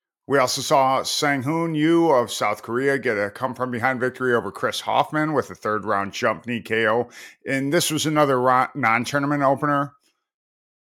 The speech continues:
in a fight in which Hoffman was well ahead on the scorecard. So there, there were some good fights on this card as well. Episode three didn't quite deliver the excitement that episodes one and two did, or that four will deliver. But we still get a great night of fights,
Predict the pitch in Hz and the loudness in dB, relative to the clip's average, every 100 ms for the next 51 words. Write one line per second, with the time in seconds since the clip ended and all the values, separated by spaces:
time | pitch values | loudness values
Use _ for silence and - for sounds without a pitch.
0 | _ _ _ _ _ 156 143 196 175 175 | _ _ _ _ _ -4 4 6 6 2
1 | 156 160 160 175 156 151 143 135 117 139 | 4 6 6 4 0 0 0 0 4 6
2 | 147 120 151 127 110 - 139 127 113 90 | 6 4 4 2 -2 -4 -2 -2 -2 -6
3 | 90 - 127 117 127 - - _ 185 208 | -6 -4 -2 -2 -4 -6 -20 _ 0 0
4 | 214 220 180 190 - 165 156 160 135 139 | 0 0 0 0 2 2 2 0 0 -2
5 | - 139 131 120 117 113 135 - 143 147 | 0 2 0 0 0 4 4 4 0 0
6 | 190 160 175 160 165 131 139 143 143 127 | -2 0 0 0 -2 0 0 2 2 0
7 | 127 131 139 143 127 117 - 117 113 127 | 2 2 4 2 2 -2 -2 -2 -2 -4
8 | 117 117 113 - 127 101 117 120 110 - | -2 -2 -4 -6 -8 -6 -6 -6 -6 -6
9 | 127 131 135 - 120 117 120 110 - 135 | -2 0 0 -2 -2 0 2 0 -2 -2
10 | 123 123 113 117 117 135 135 139 147 147 | 2 2 2 0 2 2 2 4 2 -2
11 | - _ _ _ _ - 165 156 185 151 | -10 _ _ _ _ -2 -2 0 0 2
12 | 160 143 143 143 135 _ 135 131 123 - | 2 0 0 0 -2 _ -6 -4 -4 -2
13 | 139 147 147 - - - | 2 2 0 -4 -10 -10